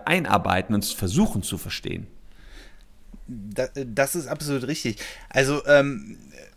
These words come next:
Speaker 2: ich, ich frage jetzt direkt mal auch Tim, ähm, wie, wie hast du denn sowas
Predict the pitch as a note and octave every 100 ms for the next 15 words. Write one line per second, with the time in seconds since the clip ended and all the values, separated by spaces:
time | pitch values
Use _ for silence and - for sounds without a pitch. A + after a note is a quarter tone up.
0 | _ _ - D3 - D#3 - D3+ F#3+ C4+
1 | C#4 A#3 F3+ G3+ G3+ F3+ E3+ C#3+ D3 -
2 | - F3+ C4 G3 C3+ C3 A#2+ - - A#2+
3 | - - B2 C3+ C#3 F#3 G#3 - C3 C#3
4 | G#3+ G3 G3 - - G#3+ G3+ G3 D#3 E3
5 | E3 -